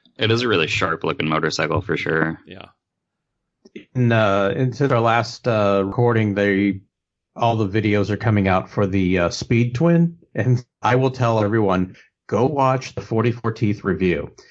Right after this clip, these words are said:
Speaker 3: Neither of the nor-, the, the two regular guys could go on it, so they sent this other dude who's like, he's so cliche, like, fifties, uh, Brit guy, right? Or he, like, a fifty-year-old Brit guy.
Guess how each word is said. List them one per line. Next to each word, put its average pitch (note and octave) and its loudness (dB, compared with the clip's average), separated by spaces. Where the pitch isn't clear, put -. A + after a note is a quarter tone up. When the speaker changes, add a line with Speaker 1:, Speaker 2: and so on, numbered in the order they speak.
Speaker 3:
Neither B2+ 2
of A#2 0
the A2+ 0
nor-, A2+ 0
the, G2 -2
the G2+ -2
two A#2+ -2
regular G#2+ 0
guys F2 0
could B2+ -2
go A#2 2
on A#2 2
it, G#2+ -8
so A#2 -2
they A2 0
sent F3+ 0
this B2+ -2
other B2 2
dude F#2+ -4
who's A2+ -2
like, A#2 -2
he's E3 0
so G3+ 2
cliche, D3 2
like, A2+ -2
fifties, C#3 2
uh, F#2 2
Brit A#2+ -2
guy, F2+ -4
right? A2+ 0
Or A#2+ 2
he, A2 2
like, B2 -2
a A2 0
fifty-year-old C3 0
Brit A#2+ -2
guy. C#3+ 0